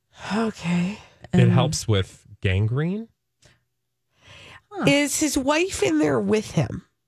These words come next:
Speaker 3: It looks like it's a solo experience.
Speaker 1: Okay. I, you know, I just have a lot of questions.
Speaker 2: People have said it helps the following conditions.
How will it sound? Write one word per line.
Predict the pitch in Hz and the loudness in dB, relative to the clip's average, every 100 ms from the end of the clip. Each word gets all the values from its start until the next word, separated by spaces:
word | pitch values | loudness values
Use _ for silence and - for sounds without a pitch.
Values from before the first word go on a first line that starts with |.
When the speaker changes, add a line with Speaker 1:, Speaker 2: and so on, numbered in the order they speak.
| _ _ _ _ _ _ _ _ | _ _ _ _ _ _ _ _
Speaker 3:
It | 240 | -6
looks | 185 170 - | -4 -4 -4
like | 220 | -4
it's | 277 - | -4 -6
a | |
solo | 440 285 226 180 | -4 -2 0 0
experience. | 165 - - 160 139 151 302 - - - _ _ _ _ _ - | 0 -4 -4 -4 0 -2 -2 -8 -14 -16 _ _ _ _ _ -16
Speaker 1:
Okay. | - 180 165 226 - _ _ _ _ _ _ _ _ _ | -2 0 0 -2 -8 _ _ _ _ _ _ _ _ _
I, | - - | -6 -4
you | 440 | -4
know, | 403 | -2
I | 466 | -2
just | 453 | -2
have | 392 | -2
a | 349 | -2
lot | - | -4
of | |
questions. | - 349 339 - 101 98 - | -4 -6 -4 -4 -4 -4 0
Speaker 2:
People | 147 156 139 | 0 2 0
have | 113 | -2
said | - 120 110 | 0 0 0
it | 95 | 0
helps | 127 107 - | 0 0 -4
the | - | -4
following | 110 104 98 101 | -2 0 0 0
conditions. | 107 110 139 - - 92 - - | 0 0 0 -2 -4 -6 -8 -18